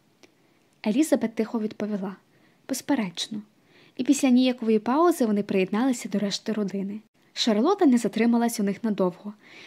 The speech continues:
тож Елізабет невдовзі лишилася на самоті та змогла обміркувати почуте. Довго вона не могла примиритися з самою думкою про таку непідходящу партію. Дивакуватість містера Колінза, котрий за три дні примудрився зробити дві шлюбні пропозиції,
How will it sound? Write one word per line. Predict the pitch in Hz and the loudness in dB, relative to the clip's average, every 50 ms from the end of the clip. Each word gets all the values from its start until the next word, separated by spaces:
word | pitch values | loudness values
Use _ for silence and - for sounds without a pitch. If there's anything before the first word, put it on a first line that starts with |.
| - - | -8 0
тож | - 381 359 320 | 2 4 6 8
Елізабет | 285 269 349 381 - 311 269 285 285 285 | 8 8 8 6 6 4 2 2 2 2
невдовзі | 262 233 214 240 254 247 247 - 226 | 2 2 4 2 2 2 0 -2 -2
лишилася | 214 202 - 226 214 214 208 - 220 | -2 0 -2 -2 -2 -2 -2 -2 -2
на | 208 190 | -2 -2
самоті | - - 208 208 202 185 - - 302 349 370 370 - - - - - - | -2 -2 -2 -2 -2 -4 -4 0 2 2 2 2 -2 -20 -20 -20 -16 -8
та | - 233 | -6 -4
змогла | 226 220 208 185 214 233 277 294 | -2 0 0 0 0 0 0 0
обміркувати | 247 220 214 208 208 - 190 190 190 190 - 202 | 2 2 0 0 -2 -2 -2 -2 -2 -2 -2 -4
почуте. | - 202 196 - - 185 185 - 202 202 - _ _ _ - - - - - - | -4 -4 -6 -4 -4 -6 -6 -6 -10 -14 -14 _ _ _ -20 -20 -20 -14 -4 2
Довго | 226 294 370 427 403 392 381 294 | 4 6 8 8 8 8 6 6
вона | 262 262 262 269 | 6 6 4 6
не | 254 247 | 4 4
могла | 233 233 208 240 269 - | 4 2 4 2 2 2
примиритися | - 247 226 208 214 220 247 247 262 240 - 233 | 2 2 2 2 2 2 2 2 0 -2 -2 -2
з | 214 - | -4 -2
самою | - 226 220 220 214 214 | -2 -2 0 2 2 2
думкою | 196 233 262 285 285 - 247 220 | 4 4 2 2 2 0 0 0
про | 226 - 196 180 | 0 -2 -4 -2
таку | - 196 - 220 | -2 -2 -2 0
непідходящу | 208 202 196 202 - - 214 180 190 190 190 - - 233 | -2 0 -2 -4 -6 -4 -4 -2 -2 -2 -4 -4 -6 -6
партію. | 220 - 208 208 214 - - - 202 190 202 208 - - - - - - - - | -4 -4 -4 -4 -4 -6 -10 -8 -6 -6 -6 -8 -10 -16 -20 -20 -20 -14 -4 0
Дивакуватість | 226 208 233 233 233 240 220 247 285 294 - 269 233 - | 0 2 2 2 0 2 2 2 2 2 0 -2 -2 2
містера | 240 247 240 - - 240 220 214 | 2 2 2 2 0 -2 -2 -2
Колінза, | - - 269 311 311 320 247 226 - 208 196 - - - - - - | 0 2 2 2 4 4 2 2 2 -2 -4 -4 -8 -20 -20 -18 -10
котрий | - 254 240 - 277 320 302 | -6 -4 0 2 4 4 4
за | - 269 | 4 2
три | 269 - 233 240 | 0 2 2 2
дні | 220 - 233 277 339 | 4 4 6 6 6
примудрився | 339 - 247 214 214 214 196 240 269 262 - 254 233 | 6 4 2 2 2 2 2 2 2 2 0 -2 0
зробити | 226 226 208 226 269 262 254 226 | 0 0 0 2 0 2 2 0
дві | 185 180 220 277 | 0 2 2 2
шлюбні | - - - 240 220 226 220 220 | 2 0 -2 -2 0 0 0 0
пропозиції, | - 220 208 - 202 202 - 240 320 339 339 - - 240 214 208 208 | -2 -4 -2 -2 -2 0 4 4 4 4 4 2 0 2 2 2 -2